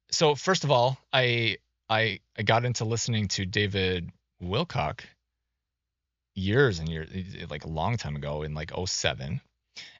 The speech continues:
And I remember one of the topics he delved into was lucid dreaming.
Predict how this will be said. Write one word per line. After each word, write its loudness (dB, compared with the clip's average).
And 2
I -4
remember 0
one 2
of -6
the -2
topics -2
he -2
delved -4
into -4
was -8
lucid -4
dreaming. -4